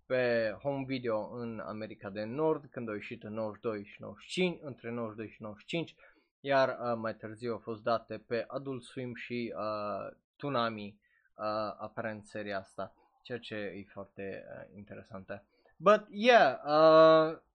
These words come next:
sunt curios ce părere aveți despre Yu Yu Hakusho, în primul rând, dacă ați văzut-o. De obicei, uh, chestia e că, na, dacă nu ești, uh, fan Dragon Ball, ești fan Yu Yu Hakusho, în general,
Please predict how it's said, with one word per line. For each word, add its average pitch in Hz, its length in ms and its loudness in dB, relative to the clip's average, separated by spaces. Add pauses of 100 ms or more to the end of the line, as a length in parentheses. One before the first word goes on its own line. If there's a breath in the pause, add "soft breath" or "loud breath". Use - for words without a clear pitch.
(160)
sunt 190 200 -4
curios 226 280 2
ce 226 120 -2
părere 208 240 2
aveți 185 420 0
despre 156 600 0
Yu 151 200 -2
Yu 127 160 -4
Hakusho, 117 460 -4
în 175 100 -4
primul 143 300 -10
rând, 156 200 -8
dacă 123 240 -6
ați 117 140 -8
văzut-o. 127 360 -2 (280 loud breath)
De 185 100 -2
obicei, 208 480 0
uh, 190 300 2
chestia 180 460 0
e 170 60 -2
că, 165 500 -2
na, 120 220 -2
dacă 139 320 0
nu 170 80 -4
ești, - 480 -8
uh, 131 380 -6
fan 135 220 -4
Dragon 135 340 -4
Ball, 190 240 2
ești 165 180 -6
fan 147 200 -4
Yu 147 100 -8
Yu 127 180 -8
Hakusho, 127 720 -2
în 135 120 -12
general, 120 720 -2